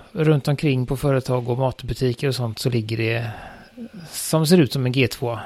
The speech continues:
i första anblick, men sen ser man att det inte är det. Så, så att jag antog att, det är därför jag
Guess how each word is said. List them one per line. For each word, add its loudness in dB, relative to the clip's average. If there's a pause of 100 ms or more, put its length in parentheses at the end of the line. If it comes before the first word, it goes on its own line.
(120)
i -8
första 0
anblick, -2
men 0
sen -2
ser -2
man -6
att -16
det -6 (200)
inte 6
är 8
det. 2 (760)
Så, -2
så -6
att -8
jag 0
antog 2
att, -4
det -4
är -4
därför -4
jag -6